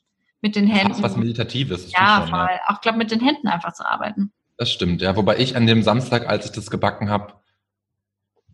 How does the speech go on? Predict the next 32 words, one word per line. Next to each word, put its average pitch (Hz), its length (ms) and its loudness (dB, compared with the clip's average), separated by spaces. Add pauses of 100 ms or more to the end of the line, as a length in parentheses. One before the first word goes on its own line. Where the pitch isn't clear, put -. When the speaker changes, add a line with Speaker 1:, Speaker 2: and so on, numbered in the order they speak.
(560)
Speaker 2:
war 101 400 2
eher 98 340 2
wirklich 95 340 -2
so, 92 520 0 (400)
ja. 78 380 -4 (680)
Also 101 240 2
ich 104 120 2
glaub, 101 180 -2
hätte 123 160 0
man 110 180 4
mich 107 160 0
gesehen, 110 560 4
das 101 160 -4
wäre 98 180 0
so 95 100 -4
slapstick-reif 92 720 -2
gewesen. 87 480 -8
Also 90 220 0
so 95 100 0
nach, 95 220 -2
bei 95 140 -4
jedem 104 300 0
Krümel 104 300 0
Mehl, 104 220 4
der 107 120 4
mir 104 120 2
auf - 60 -2
den 101 100 -4
Boden 104 180 0
gefallen 101 340 0
ist, 98 180 -6
hab - 60 -12